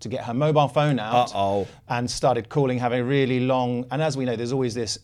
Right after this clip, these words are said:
Speaker 1: direct relationship between volume and, um, just general thick
Speaker 2: Banality.
Speaker 1: banality, there you go. Um,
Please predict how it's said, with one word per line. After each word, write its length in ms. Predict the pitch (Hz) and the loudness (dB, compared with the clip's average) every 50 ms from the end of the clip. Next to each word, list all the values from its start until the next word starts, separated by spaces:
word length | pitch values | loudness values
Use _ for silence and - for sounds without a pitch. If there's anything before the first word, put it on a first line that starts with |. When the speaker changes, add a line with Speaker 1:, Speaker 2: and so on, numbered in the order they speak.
| - | -8
Speaker 1:
direct 340 | - 120 117 113 123 117 120 | -4 -4 -2 -2 -2 -4 -4
relationship 760 | 113 110 110 113 113 104 - 113 104 104 - - 107 - - - | -4 -6 -4 -4 -6 -6 -8 -10 -10 -10 -10 -10 -10 -10 -12 -14
between 500 | - - - - 117 101 98 98 - 101 | -16 -16 -14 -12 -10 -10 -10 -10 -10 -8
volume 600 | 95 110 113 104 117 107 98 92 98 95 95 - - | -6 -6 -6 -6 -6 -10 -10 -10 -10 -12 -14 -14 -14
and, 400 | 107 101 101 104 101 98 104 - - _ _ _ _ _ _ _ _ - - _ - | -12 -12 -10 -10 -10 -12 -12 -16 -18 _ _ _ _ _ _ _ _ -20 -20 _ -12
um, 300 | 101 98 98 98 98 95 | -12 -10 -10 -12 -12 -12
just 320 | - 101 95 - - _ | -12 -12 -12 -12 -14 _
general 300 | - 117 101 98 98 98 | -8 -8 -8 -8 -8 -10
thick 100 | - - | -10 -8
Speaker 2:
Banality. 720 | - 117 110 113 110 110 90 80 - - - 67 67 - 98 | -4 -2 -2 0 -2 -2 -4 -6 -10 -12 -14 -14 -14 -12 -8
Speaker 1:
banality, 600 | 104 95 92 101 98 95 95 92 95 95 - 80 | -8 -8 -6 -8 -8 -10 -10 -10 -12 -12 -12 -10
there 120 | - 104 101 | -10 -8 -8
you 160 | 95 98 87 | -8 -8 -10
go. 220 | - - - 87 - - - - - - - _ _ - | -10 -10 -12 -12 -12 -16 -20 -20 -20 -20 -20 _ _ -4
Um, 500 | 135 135 135 135 131 131 131 131 131 | -4 -2 -2 -2 -2 -4 -4 -6 -8